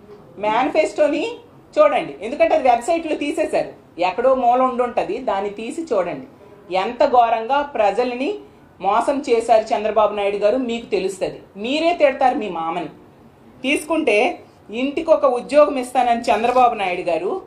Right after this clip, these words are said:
గత ఐదేళ్లలో కేవలం ముప్పై ఎనిమిది వేలు ఉద్యోగాలు ఇస్తే జగనన్న రెండు లక్షల ఆరు వేల శాశ్వత ఉద్యోగాలు ఈ రాష్ట్రానికి ఇచ్చారు. గత పద్నాలుగేళ్ళలో తీసుకుంటే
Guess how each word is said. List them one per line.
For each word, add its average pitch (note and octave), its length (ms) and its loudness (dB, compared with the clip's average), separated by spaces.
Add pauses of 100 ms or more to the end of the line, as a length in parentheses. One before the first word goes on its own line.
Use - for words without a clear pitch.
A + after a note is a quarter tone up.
(120)
గత G#3+ 180 2
ఐదేళ్లలో B3+ 580 2
కేవలం A#3 500 0
ముప్పై G3 260 -6
ఎనిమిది G#3+ 260 -2
వేలు G#3 240 0
ఉద్యోగాలు E3+ 460 -2
ఇస్తే D#3 460 -8 (340)
జగనన్న G3+ 760 0 (320)
రెండు B3 320 0
లక్షల C4 380 0
ఆరు A3 360 2
వేల A3 240 2
శాశ్వత B3 560 0
ఉద్యోగాలు B3 520 2
ఈ G#3+ 80 -2
రాష్ట్రానికి G3+ 600 -2
ఇచ్చారు. D#3+ 340 -4 (640)
గత A#3+ 320 4 (120)
పద్నాలుగేళ్ళలో D4 800 2
తీసుకుంటే A3+ 760 -6